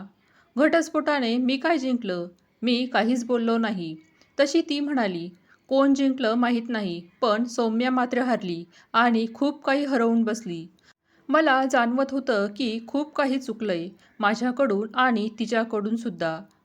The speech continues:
पण घड्याळाचे काटे बरेच पुढे सरकले होते. कॅलेंडरची बरीच पाने उलटली गेली होती. "कोर्टात तुझ्या वकिलाने मी चारित्र्यहीन असल्याचा आरोप केला आणि तू गप्प राहिलास." तिच्या आवाजात दुःख जाणवत होतं.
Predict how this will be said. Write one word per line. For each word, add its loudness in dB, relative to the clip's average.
पण 2
घड्याळाचे 2
काटे 2
बरेच 2
पुढे 0
सरकले -2
होते. 0
कॅलेंडरची 2
बरीच 0
पाने 0
उलटली 0
गेली 0
होती. -4
"कोर्टात 4
तुझ्या 2
वकिलाने 0
मी 2
चारित्र्यहीन 0
असल्याचा -2
आरोप -2
केला 2
आणि 4
तू -2
गप्प -4
राहिलास." 0
तिच्या 0
आवाजात 2
दुःख -4
जाणवत 0
होतं. -4